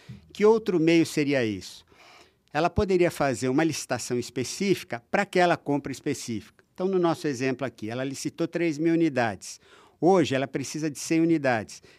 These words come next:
Ela pode chamar o fornecedor beneficiário do registro e comprar com ele as cem unidades. Mas ela não tá obrigada a comprar com base no sistema de registro de preço.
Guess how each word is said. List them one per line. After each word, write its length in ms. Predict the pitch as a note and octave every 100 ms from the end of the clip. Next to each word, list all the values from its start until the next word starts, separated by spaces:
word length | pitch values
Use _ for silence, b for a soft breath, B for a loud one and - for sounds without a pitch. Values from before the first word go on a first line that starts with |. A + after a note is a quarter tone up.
| b
Ela 120 | C#3+
pode 220 | - D#3
chamar 320 | - C#3 B2+
o 40 | A#2+
fornecedor 760 | - B2 A#2+ A#2 B2+ G#2 A#2
beneficiário 640 | G2+ A#2+ A#2+ - - A2+ A2
do 80 | A#2
registro 580 | D3 D3 F#3+ G#3+ - - b b
e 60 |
comprar 380 | F#3 F#3+ E3 E3
com 160 | D3+ D3
ele 120 | D3
as 100 | C#3
cem 120 | -
unidades. 580 | C#3+ D3 A#2 G#2+ F#2+ - b b
Mas 200 | b B2
ela 160 | B2+ C3+
não 100 | D#3+
tá 180 | E3+ E3+
obrigada 460 | F3+ F3+ C#3+ C#3+
a 40 | C3+
comprar 340 | C#3+ A#2 C3+
com 180 | C3 C#3+
base 280 | B2 B2 A#2+
no 60 | B2
sistema 400 | - - B2+ C3
de 60 |
registro 180 | B2+ C3
de 60 | B2+
preço. 360 | - G#2+ F#2+